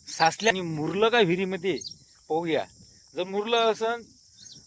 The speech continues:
चारक बोटं लेवल वाढतेच आपल्या विहिरीची पाण्याची, पाणी इथला पाणी आला, कारण की दीड वाजता चालू झाला,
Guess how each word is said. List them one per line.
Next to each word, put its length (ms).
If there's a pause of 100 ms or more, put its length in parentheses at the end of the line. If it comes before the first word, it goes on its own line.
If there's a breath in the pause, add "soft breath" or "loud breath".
(840)
चारक 280
बोटं 440
लेवल 280
वाढतेच 440
आपल्या 220
विहिरीची 360 (260)
पाण्याची, 340
पाणी 360
इथला 240
पाणी 240
आला, 140
कारण 240
की 200
दीड 240
वाजता 300
चालू 280
झाला, 240